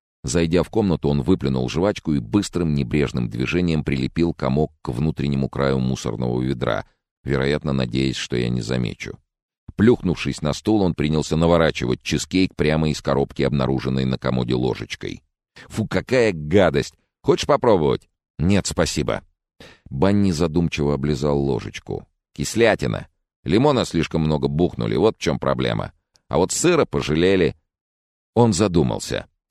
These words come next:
Я был уверен об этой неудачной пропорции ингредиентов. А потом вдруг спросил.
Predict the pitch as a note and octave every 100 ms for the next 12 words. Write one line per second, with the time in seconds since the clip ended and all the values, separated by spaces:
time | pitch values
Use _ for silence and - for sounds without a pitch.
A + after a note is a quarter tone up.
0 | - _ D2+ F2 A2 A2 A2 F#2+ D2 A#1+
1 | C2 A1 F2 G#2 A2+ G#2+ F2+ C2 C#2 C#2
2 | - E2 - C2+ C#2+ B1+ - C#2 C#2 C2+
3 | C#2 C2+ C2+ A1+ G1+ G#1+ - - _ _
4 | _ _ - B1+ D#2 A#2+ A#2+ F#2 F#2+ -
5 | D#2 D2+ - A1 -